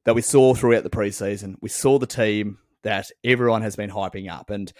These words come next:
you know, it allowed Ashcroft to shine. It allowed Dunkley to shine. Uh, and, uh, Connor McKenna, sensational game off halfback. You'd see those passages of play where they'd run link-up hand pass all the way through. It was very, it was a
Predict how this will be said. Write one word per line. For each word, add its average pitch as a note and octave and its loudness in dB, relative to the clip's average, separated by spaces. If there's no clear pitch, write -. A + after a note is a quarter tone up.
you G#2+ -4
know, G2 -4
it B2+ -4
allowed C3+ 4
Ashcroft A#2 0
to G#2+ -12
shine. F#2+ -4
It G2 -8
allowed C3 0
Dunkley A#2 0
to F#2+ -4
shine. F2+ -4
Uh, A#2 0
and, B2+ 0
uh, A#2 0
Connor D#3+ 0
McKenna, B2+ -4
sensational B2+ -4
game G#2 -4
off F#2 -8
halfback. F#2 -8
You'd G#2+ -10
see D#3+ 2
those C#3+ 6
passages D3 2
of A2+ -6
play A#2 4
where A2 0
they'd G#2 0
run B2 2
link-up A#2+ 0
hand A2 -4
pass G#2 0
all C#3+ 4
the C#3 8
way G2+ 6
through. G#2 -2
It C#2+ -14
was A#2+ -4
very, B2+ 4
it B2+ 0
was B2 -2
a A2 -6